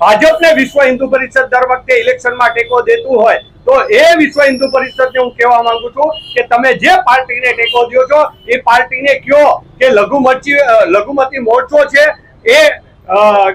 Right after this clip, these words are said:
કેન્સલ કરી નાખે, એને રદ કરે અને જે એનો સાંસ્કૃતિક સેલ છે ભાજપનું,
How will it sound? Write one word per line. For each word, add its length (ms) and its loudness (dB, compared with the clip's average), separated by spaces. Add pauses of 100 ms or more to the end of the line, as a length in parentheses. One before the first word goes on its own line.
કેન્સલ 380 -2
કરી 180 -4
નાખે, 360 0
એને 280 -2
રદ 200 2 (120)
કરે 280 2 (320)
અને 440 0
જે 60 -2
એનો 240 0
સાંસ્કૃતિક 840 -4
સેલ 400 0
છે 220 -2
ભાજપનું, 600 -2